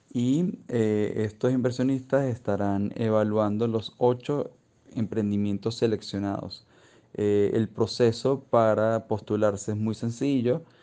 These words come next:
En-, tienen que entrar a la página web proyectoapasionados punto com. Ahí se registran, llenan el formulario, descargan un documento que es una hoja resumen, completan la hoja resumen y la envían y ya se encuentran en el proceso de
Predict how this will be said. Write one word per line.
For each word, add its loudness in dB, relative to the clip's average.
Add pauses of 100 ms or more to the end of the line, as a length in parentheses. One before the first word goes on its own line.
En-, -4
tienen 0
que -2
entrar 2
a 0
la 0
página -2
web 0
proyectoapasionados 0
punto -2
com. 2 (440)
Ahí 0
se 0
registran, -4
llenan -2
el -2
formulario, 4
descargan 0
un -2
documento -2
que -4
es -4
una -2
hoja -2
resumen, -4 (200)
completan 2
la 4
hoja 0
resumen 0
y 4
la 2
envían 2
y 0
ya 2
se -4
encuentran -2 (340)
en 0
el -2
proceso -4
de 2